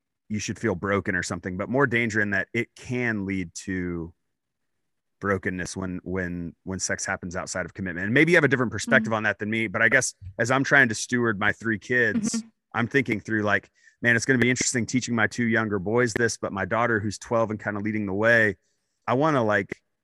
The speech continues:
Speaker 1: I wanna, I wanna empower her. I want her to feel like she's in control. And I want her to also feel like, um,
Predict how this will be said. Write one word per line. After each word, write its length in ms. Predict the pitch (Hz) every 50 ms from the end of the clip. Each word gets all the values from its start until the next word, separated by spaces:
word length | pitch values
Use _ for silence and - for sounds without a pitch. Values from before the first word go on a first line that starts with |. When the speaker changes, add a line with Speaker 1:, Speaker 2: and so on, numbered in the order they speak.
| _ _ _
Speaker 1:
I 80 | - 117
wanna, 240 | 135 156 170 165 - 95 _ _ -
I 80 | 113 135
wanna 160 | 170 180 160
empower 640 | 110 113 98 - - - 117 113 127 147 160 170 170
her. 400 | 165 180 180 190 190 190 190 180 _ _ _ _ _ _ _ _ -
I 120 | - 117 123
want 260 | 131 139 139 - 113
her 140 | 127 131 135
to 80 | 127 120
feel 220 | - - 120 120
like 140 | 113 104 -
she's 300 | - - 123 123 127 123
in 100 | 147 151
control. 680 | 147 - 151 151 147 - 156 156 156 156 156 151 147 - _ _ _ _ _ _ _ - -
And 100 | 110 117
I 60 | 123
want 240 | 127 131 131 90 107
her 160 | 127 131 123
to 160 | 120 - 123
also 440 | - 98 110 117 117 - - 120 113
feel 300 | - - 117 113 110 104
like, 280 | 104 104 101 98 92 _ _ _ _ _ _ _ _ _ _ _ _ _ _ _ _ _ _ _ _ -
um, 500 | 104 107 107 101 101 101 92 90 87